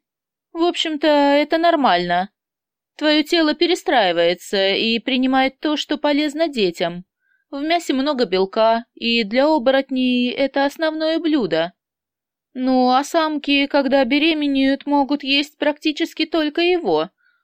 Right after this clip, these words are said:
Остальное желудок просто не принимает. Я думаю, на сегодня всё. Сейчас я пойду сделаю анализы и вечером занесу тебе результаты.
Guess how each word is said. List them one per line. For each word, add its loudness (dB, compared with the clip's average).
Остальное -2
желудок -2
просто 0
не -2
принимает. -4
Я 0
думаю, 2
на -2
сегодня 0
всё. -4
Сейчас -2
я 2
пойду 2
сделаю 2
анализы 0
и -2
вечером -2
занесу -4
тебе -4
результаты. -2